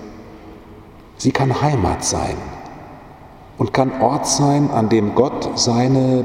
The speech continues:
beheimatende Liebe ausgießt, auch wenn du jetzt ohne ihr die nächsten Schritte zu gehen hast. Du hast Menschen an deiner Seite, die dich im Namen dieser Hoffnung tragen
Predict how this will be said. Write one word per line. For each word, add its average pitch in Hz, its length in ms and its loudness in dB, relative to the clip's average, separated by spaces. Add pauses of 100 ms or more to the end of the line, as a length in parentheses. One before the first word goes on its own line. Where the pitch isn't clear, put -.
beheimatende 131 1000 2
Liebe 92 460 2 (720)
ausgießt, 104 680 -2
auch 104 180 -2
wenn 101 120 2
du 101 80 -2
jetzt 95 260 0 (140)
ohne 110 260 2
ihr 85 420 0 (640)
die 98 80 0
nächsten 87 420 -2
Schritte - 380 -2
zu - 160 -6
gehen 87 400 -2
hast. - 260 -6
Du 85 100 -6
hast - 260 -6 (200)
Menschen 98 440 0
an 92 120 -2
deiner 82 300 -2
Seite, 82 440 -4 (1400)
die 101 120 -2
dich 101 320 0
im 92 160 2
Namen 104 440 2
dieser 117 340 2
Hoffnung 87 440 -2
tragen 92 500 -2